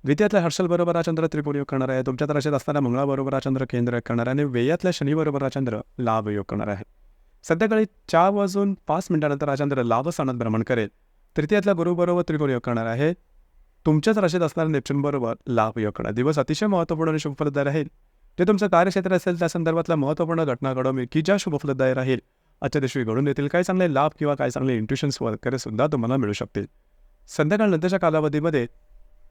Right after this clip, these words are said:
तुम्ही बऱ्याच प्रमाणात ॲक्टिव्ह राहाल. जी कामं हाती घ्याल, ती सहजपणे पूर्ण होताना दिसेल. मित्रपरिवाराला भेटीगाठी होतील, त्यांच्याकडून काही चांगले सल्ले मिळतील, काही चांगले लाभसुद्धा मिळू शकतील.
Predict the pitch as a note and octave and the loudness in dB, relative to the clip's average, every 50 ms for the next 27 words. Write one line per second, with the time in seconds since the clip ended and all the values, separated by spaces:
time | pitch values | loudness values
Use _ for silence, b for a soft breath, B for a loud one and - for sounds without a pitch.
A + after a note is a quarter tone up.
0 | _ _ _ - - D3 D3+ C3 A#2+ - - B2 B2+ D#3+ F#3+ G3 - - D3+ C#3+ | _ _ _ -8 -2 0 0 0 0 2 4 4 6 6 4 2 2 0 0 0
1 | D3+ D#3 D3 C#3+ A#2+ - - C3 A#2 G#2+ G#2+ G#2 G#2+ A#2+ D3 - C#3 B2 C3 E3 | 0 0 -2 -4 -6 -4 -2 0 0 0 0 -2 -2 -2 -2 -2 0 0 0 0
2 | F3 D#3+ D#3 - D#3+ D3+ D#3 D3 C#3 B2+ B2 - F#3+ - - E3 D3+ D3+ D#3+ D#3 | 0 0 -2 -2 0 0 2 2 2 0 -2 -2 -2 0 0 0 0 0 0 0
3 | D3+ D3 D3 C#3+ C#3+ C#3+ C#3 C#3 C3+ C3 C#3 C#3 C#3+ - C#3 B2 B2 B2 D#3 E3 | 0 0 -2 -2 -2 -2 -2 -2 0 0 0 0 0 -2 -2 -4 -2 -2 0 0
4 | F3 F3+ E3+ E3+ E3+ E3 E3+ D#3+ D3+ C#3+ - D3+ D3+ D3 C#3+ D3+ D3+ D3 C#3+ C#3+ | 0 0 0 0 0 0 0 0 -2 -2 -2 0 -2 0 0 0 -2 0 -2 -2
5 | C3+ C3 C3 C3+ C3+ - C3+ B2+ B2 C3 B2 B2 A#2+ - - A#2 B2 C#3 C#3+ C#3 | -2 -2 -2 -2 0 2 2 2 2 2 0 0 0 0 -2 -2 0 0 0 0
6 | C3+ C#3 C3+ - D3+ D#3 - E3 E3+ E3+ D#3 B2+ A#2 B2+ D3 D3+ E3 D3+ D#3 C3+ | 0 -2 0 0 -2 0 0 -2 0 0 0 0 0 0 2 0 0 -2 -2 -4
7 | A#2 A2 C3+ D#3 D3+ A#2+ A2+ A2 - C3+ - - A2 G2+ | 0 2 2 2 2 0 -2 -4 -6 -8 -6 -4 -6 -6